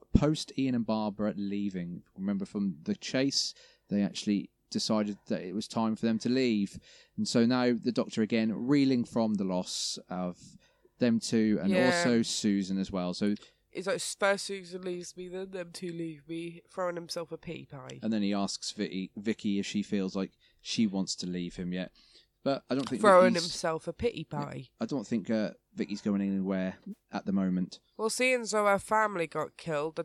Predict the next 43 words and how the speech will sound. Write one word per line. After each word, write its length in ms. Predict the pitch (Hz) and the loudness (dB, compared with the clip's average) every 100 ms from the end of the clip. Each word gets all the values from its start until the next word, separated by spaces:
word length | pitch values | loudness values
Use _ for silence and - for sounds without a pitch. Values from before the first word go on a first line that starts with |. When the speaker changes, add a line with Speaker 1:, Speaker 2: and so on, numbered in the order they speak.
| - | 0
Speaker 2:
don't 320 | 185 190 - | 0 0 -4
think 400 | - 175 170 - | -6 -4 -4 -10
so. 420 | - 139 131 127 131 269 233 185 120 | -12 -10 -10 -10 -14 -20 -20 -20 -10
Speaker 1:
No. 220 | 104 65 - _ _ - | -8 -8 -12 _ _ -4
But 200 | - - _ _ | -4 -4 _ _
they 120 | 185 | -2
s-, 260 | 170 - - - | -2 -4 -8 0
they 140 | 180 | 0
sort 220 | - 131 | 2 2
of 80 | 113 | 2
hear 240 | 131 120 | 6 6
a, 40 | 110 117 - 107 | 6 0 -2 -2
a 40 | - | -2
sort 220 | - 98 | -4 -2
of 40 | |
rattling 360 | 120 - 110 107 | -4 -4 -2 0
in 100 | 101 | 0
the 60 | 95 | -2
tardis. 640 | - 117 117 117 - - - - - - | -4 -4 -4 -4 -6 -12 -16 -20 -20 -12
They, 180 | 131 139 - _ _ | -4 -4 -6 _ _
obviously 320 | 127 104 - 104 | -6 -6 -4 -2
somebody's 440 | 113 98 95 92 | 0 0 -2 -2
on 180 | 92 90 | -2 -2
board, 440 | - 123 123 123 - - - _ - | 2 4 4 2 0 -10 -20 _ -4
only 200 | 135 131 | 0 0
for 140 | - | -2
it 80 | 104 | -6
to 60 | - | -6
turn 220 | - 104 | -4 -2
out 140 | 101 98 | -2 -4
to 100 | - | -2
be 240 | 104 104 | -2 -2
Stephen 840 | - - - - 127 131 123 113 95 | -4 -8 -6 0 4 4 4 4 4
from 340 | 87 107 104 | 0 -2 0
the 60 | 101 | 0
last 400 | 101 104 104 - - | -2 -2 -2 -6 -10
episode 560 | 98 - - 98 95 | -10 -8 -4 -2 -2
as 120 | 92 - | -4 -4
well. 420 | 101 95 90 90 | -2 0 -2 -2
And 180 | 92 - - - _ | -4 -6 -18 -20 _
I 40 | - | -10
kind 240 | - 131 | -2 2
of 120 | 123 | 2